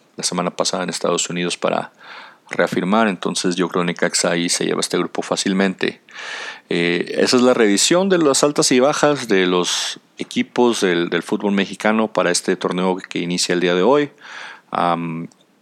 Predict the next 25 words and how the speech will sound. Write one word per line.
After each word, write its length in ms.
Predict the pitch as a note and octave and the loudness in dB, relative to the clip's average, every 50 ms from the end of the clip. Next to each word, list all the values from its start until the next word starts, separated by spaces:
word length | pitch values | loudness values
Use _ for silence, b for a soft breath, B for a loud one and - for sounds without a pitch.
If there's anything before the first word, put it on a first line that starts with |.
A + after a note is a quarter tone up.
| _ | _
como 220 | - - F#2 F2 F2+ | -10 -6 -4 -2 -2
ya 80 | F2+ | 0
lo 80 | F2+ F#2 | 0 0
hemos 180 | F2+ F#2+ F#2 | 0 -2 -2
mencionado, 720 | F#2 F2+ F2 - - A2 B2+ C3+ C#3 C3+ C3+ C3+ C#3+ C#3+ - | -2 -2 -2 -2 -2 0 2 2 2 4 2 2 0 -2 -4
cualquier 320 | - - F2+ - - - - | -4 -6 -6 -4 -4 -8 -4
comentario, 1000 | - G2+ F#2+ F2+ F2+ F2 - - - G2+ G#2 G#2 G2+ G2+ G2+ G2 F#2+ F#2+ F2+ F2+ | -4 -2 -2 -2 -2 -4 -4 -2 0 2 2 2 2 2 2 2 2 2 0 -2
este, 600 | - - - _ - G2 - - - F2+ - - _ B B B B B B B B B B B B _ | -4 -8 -10 _ -6 -4 -4 -4 -4 -6 -8 -12 _ B B B B B B B B B B B B _
duda 420 | - F#2 G2+ G2+ G2+ G2+ G2 F#2+ F2+ | -4 -2 0 2 4 4 4 4 4
o 80 | F2 | 2
aclaración 580 | E2+ - - F2 F2 F2 - - A2 G#2 G2 F#2+ | 2 0 0 0 0 0 0 0 0 0 -2 -2
quieran 280 | - - F#2 F#2 F2+ F2 | -2 -4 -2 -2 0 -2
hacer 300 | F2 - - - F#2 F2+ | -2 -2 -2 -2 0 0
en 100 | F2+ F2 | 0 -2
nuestra 240 | E2+ E2 - - - | -4 -4 -6 -8 -6
página 420 | - - F#2+ - - F2+ F2+ F2 | -2 -2 -2 -2 -2 -4 -4 -2
de 380 | E2+ E2+ E2+ E2 E2 F2 - _ B B B B B B B B B B B _ _ _ _ | -2 0 0 0 -2 -2 -6 _ B B B B B B B B B B B _ _ _ _
w 180 | - G2+ G2+ G2 | -4 -2 -2 0
w 400 | - F#2+ F#2 G2 G#2+ G#2 G2 F#2 | 0 2 2 4 4 4 2 2
w 340 | F2+ F#2 G2 G2 F#2+ F#2 - - _ _ _ _ - | 2 2 2 2 0 0 -2 -6 _ _ _ _ -2
goles 320 | - F#2 F2+ E2+ E2+ - G2 | 0 2 2 2 0 0 -2
y 40 | |
gambetas 440 | F#2 F#2 F2 F2+ - - - E2+ - | -2 -2 0 0 -2 -2 -2 -4 -4
punto 320 | - - G#2 G#2+ G#2 F#2+ - | -2 -4 -4 -2 -2 -4 -2
com 320 | - G2 G2+ G2+ G2+ G2 | 0 -2 0 0 -2 -4